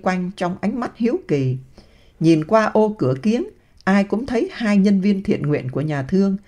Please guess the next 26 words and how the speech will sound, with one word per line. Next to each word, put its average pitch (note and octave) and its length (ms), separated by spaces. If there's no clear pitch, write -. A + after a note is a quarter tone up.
đang F#3 220
lúi G#3+ 220
húi B3+ 320
săn F#3+ 280
sóc - 300
một C#3 220
người C#3 240
nằm C3 260
trên F3 200
băng F3 160
ca E3+ 320
trong E3+ 160
xe. F3 340
Chiếc C#4+ 160
xe A3+ 220
van G#3+ 280
cứu C#4+ 240
thương A3 220
đó A3 320
chạy D3 240
ra G3 220
tới A3 180
ngã A#3+ 220
ba G3 240
đầu D3+ 200
đường, C3+ 340